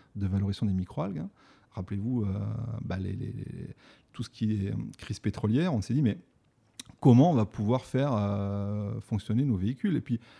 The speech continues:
euh, faut pas, faut pas se leurrer, les, les militaires ont dit, mais attendez, nous, il faut que nos avions y volent. S'il n'y a plus une goutte de pétrole, comment on fait ? Donc, les, il y a, il y a trente ans,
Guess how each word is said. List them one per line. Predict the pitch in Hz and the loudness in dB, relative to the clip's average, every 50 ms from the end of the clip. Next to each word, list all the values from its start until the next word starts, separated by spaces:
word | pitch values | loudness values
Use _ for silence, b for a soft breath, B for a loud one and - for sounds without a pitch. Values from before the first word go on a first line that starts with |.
| B B B B B | B B B B B
euh, | - - - - - - - 82 76 - - - | -12 -12 -10 -8 -8 -8 -8 -10 -10 -10 -10 -12
faut | 107 - - | -10 -10 -10
pas, | 95 - 104 104 101 98 | -4 -2 0 0 0 -2
faut | - - | -4 -6
pas | 107 107 104 | -6 -6 -6
se | - - | -2 0
leurrer, | 127 165 190 180 143 113 - - - - | 0 0 2 0 0 -2 -2 -4 -6 -8
les, | - - - 113 - - - 87 87 85 90 87 | -6 -6 -6 -4 -4 -6 -6 -6 -6 -6 -6 -2
les | - 104 | 2 4
militaires | 101 104 104 104 98 - 143 131 | 6 6 6 6 4 2 2 2
ont | 113 | 4
dit, | 113 143 147 | 2 4 2
mais | 113 | 2
attendez, | - - 113 113 117 104 | 2 2 0 0 2 4
nous, | 113 135 131 | 4 4 4
il | 110 | 2
faut | - - 113 | 0 -2 -6
que | - 120 | -2 0
nos | 107 98 98 | 0 2 2
avions | 101 107 123 131 | 2 2 2 0
y | 139 | 2
volent. | 147 156 147 120 104 101 | 2 0 0 0 -2 -4
S'il | 107 - - | -4 -2 -4
n'y | 104 | -4
a | - | -2
plus | - 139 | 0 0
une | 113 104 | 0 2
goutte | 110 110 | 2 0
de | 104 | -2
pétrole, | 98 - - - - 160 151 | -2 -4 -6 -4 -4 -6 -6
comment | - - 127 127 123 | -2 -2 -2 0 0
on | 123 | -2
fait ? | 117 - 127 127 - _ b b b b b b b b b b | -4 -6 -12 -14 -14 _ b b b b b b b b b b
Donc, | - 101 120 117 117 | -2 -2 -2 0 2
les, | 117 104 98 | 2 2 2
il | 92 98 - - 117 | 2 0 -2 -6 -6
y | 107 | -6
a, | - - - | -6 -6 -6
il | - - | -6 -8
y | |
a | 90 | -8
trente | - - - 131 127 - | -6 -2 0 0 2 2
ans, | 143 170 196 214 | 0 -2 -2 -4